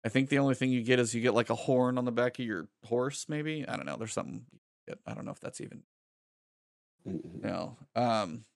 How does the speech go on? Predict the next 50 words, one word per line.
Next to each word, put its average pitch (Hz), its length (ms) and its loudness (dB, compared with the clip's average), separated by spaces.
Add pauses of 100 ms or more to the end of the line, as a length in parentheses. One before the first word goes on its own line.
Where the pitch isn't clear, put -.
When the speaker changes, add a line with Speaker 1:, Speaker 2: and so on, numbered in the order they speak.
(120)
Speaker 1:
I 139 60 4
know 170 100 10
I 165 60 12
didn't 156 200 2
go 151 80 2
through 135 200 4
all 131 120 8
the 135 100 -2
patch 135 280 2
notes 135 220 0
or 131 60 2
the 123 100 -2
twab, 131 400 6
but - 120 0
I 117 40 -4
think 113 220 -4
we 104 80 -6
kind 113 240 0
of - 260 -8 (400)
danced 104 320 -2
Speaker 2:
Yeah, 113 80 2
we 113 100 2
got 113 40 0
Speaker 1:
around 113 240 0
Speaker 2:
the, 107 40 -4
Speaker 1:
most 110 200 0
Speaker 2:
yeah, 87 120 10
we 76 100 6
got - 140 2
the - 60 -8
gist - 260 -4
of 123 100 0
Speaker 1:
things 117 160 -4
Speaker 2:
it. - 0 -
Speaker 1:
that 120 160 0
are 123 100 0
Speaker 2:
Yeah. - 20 -6
Speaker 1:
kind 120 200 -4
of 113 120 -2
going 120 280 0
on. 120 360 -2 (540)
Um, 127 680 4 (400)
did 127 140 0
you 147 60 6
guys 156 180 8
see 160 80 2
the 147 140 2
ornament 135 460 4
for 131 340 4
Arbalest - 540 2